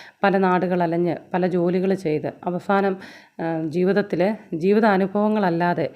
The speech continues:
മറ്റൊന്നുമില്ലാതെ അദ്ദേഹം നാട്ടിൽ തിരിച്ചെത്തുന്ന ഒരു കാഴ്ചയുണ്ട്. അതുകൊണ്ട് അദ്ദേഹത്തിൻ്റെ ആത്മാംശങ്ങൾ ഇവിടെ മജീദ്, മ-, മജീദ് യഥാർത്ഥത്തിൽ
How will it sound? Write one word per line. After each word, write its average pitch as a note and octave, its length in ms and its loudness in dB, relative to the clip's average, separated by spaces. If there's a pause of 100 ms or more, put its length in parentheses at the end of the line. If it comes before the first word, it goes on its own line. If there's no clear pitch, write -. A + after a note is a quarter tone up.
(300)
മറ്റൊന്നുമില്ലാതെ F3+ 840 2 (180)
അദ്ദേഹം F3 300 -2
നാട്ടിൽ F3+ 280 0
തിരിച്ചെത്തുന്ന F#3+ 640 -2 (360)
ഒരു F3+ 140 0
കാഴ്ചയുണ്ട്. D#3 580 -2 (500)
അതുകൊണ്ട് F#3+ 280 2
അദ്ദേഹത്തിൻ്റെ G3 540 0 (100)
ആത്മാംശങ്ങൾ G3 720 -2
ഇവിടെ F3 220 0
മജീദ്, F3 480 -2
മ-, D#3+ 240 -4
മജീദ് F3+ 500 -2 (320)
യഥാർത്ഥത്തിൽ G3+ 580 2